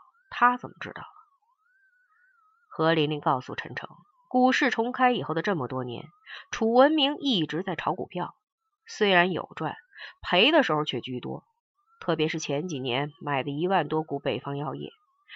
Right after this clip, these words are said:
没想到这只当时的绩优股没活几天，就成了不折不扣的垃圾股。那些股票自己一直想出手，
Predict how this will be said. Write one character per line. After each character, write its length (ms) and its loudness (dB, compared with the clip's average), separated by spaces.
没 220 6
想 160 6
到 120 6
这 140 4
只 180 -2
当 280 4
时 140 -2
的 100 2
绩 180 -4
优 180 6
股 200 -2
没 200 0
活 160 4
几 160 -10
天， 280 -6
就 120 0
成 220 0
了 80 4
不 360 -2
折 180 0
不 140 -8
扣 240 2
的 100 0
垃 220 4
圾 120 -8
股。 180 -20
那 140 8
些 140 6
股 160 2
票 420 8
自 140 0
己 100 -8
一 320 -2
直 120 -6
想 200 -6
出 180 -8
手， 140 -8